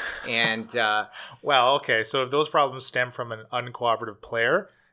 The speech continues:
Speaker 2: then the same thing applies to that uncooperative player. The rest of the table has to be like, "Man, you're ruining this experience for everybody because your poor play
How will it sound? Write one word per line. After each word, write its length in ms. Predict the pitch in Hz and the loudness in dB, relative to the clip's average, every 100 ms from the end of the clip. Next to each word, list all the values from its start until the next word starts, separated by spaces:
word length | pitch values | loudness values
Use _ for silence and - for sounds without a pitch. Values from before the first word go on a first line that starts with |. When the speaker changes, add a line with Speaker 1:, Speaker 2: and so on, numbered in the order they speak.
| - | -14
Speaker 2:
then 100 | 127 | -8
the 80 | 120 | -4
same 260 | - 151 | 0 0
thing 160 | 143 143 | -2 -6
applies 500 | 120 - 123 123 - | -6 0 2 2 0
to 80 | 117 | -2
that 120 | 113 | -2
uncooperative 560 | 110 110 110 110 101 - | -4 -6 -6 -6 -12 -12
player. 320 | 113 101 - _ _ | -12 -12 -16 _ _
The 100 | 123 | 0
rest 260 | 131 151 - | 2 2 2
of 40 | |
the 100 | 185 151 | -4 -2
table 260 | 131 165 | 0 0
has 220 | 143 127 | 0 0
to 60 | - | -2
be 80 | 131 | 0
like, 280 | 123 123 - _ _ - | 2 0 -4 _ _ -4
"Man, 180 | 156 131 | -2 -2
you're 120 | 127 | -2
ruining 280 | 127 160 135 | 0 0 -2
this 140 | - | -6
experience 380 | 113 - 117 - | -10 -10 -12 -12
for 80 | - | -12
everybody 480 | 113 107 - 95 - _ _ | -12 -14 -16 -18 -20 _ _
because 340 | - 147 127 123 | -6 -2 -2 0
your 440 | 170 208 190 - _ | 2 4 4 0 _
poor 180 | - 151 | -4 -4
play 440 | - 139 127 120 | -2 0 2 2